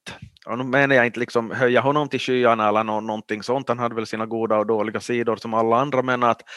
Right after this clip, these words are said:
att då hade Fox News ett inslag, det är helt fantastiskt om man kollar upp det på YouTube, att, att, eh, att hur presidentskapet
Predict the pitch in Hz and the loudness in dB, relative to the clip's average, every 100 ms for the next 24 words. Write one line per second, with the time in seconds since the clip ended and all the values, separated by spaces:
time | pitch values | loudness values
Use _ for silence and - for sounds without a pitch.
0 | - - - 113 131 143 165 151 - - | -16 -14 -6 -2 0 2 4 4 0 0
1 | 143 156 - - 135 156 175 151 - - | 0 0 -4 -8 -2 0 2 0 -2 -2
2 | 127 135 143 151 143 120 113 113 117 117 | 0 2 0 0 0 4 4 6 2 2
3 | 135 - 123 131 135 - 123 - 120 120 | 2 0 0 4 4 2 -4 -4 -4 -2
4 | 127 123 117 120 123 120 113 113 120 127 | 0 0 2 0 0 -4 -4 -2 0 0
5 | 123 113 107 - - - - 123 - - | 0 -2 -2 -8 -16 -10 0 0 0 -10
6 | _ - - 123 - 127 123 107 - - | _ -16 -2 -2 4 6 6 2 -6 -20
7 | _ 123 - 143 139 139 - _ - 135 | _ -6 0 2 4 4 0 _ -4 -2
8 | 135 139 151 165 - - 131 131 123 117 | 0 4 4 2 -6 0 4 4 4 2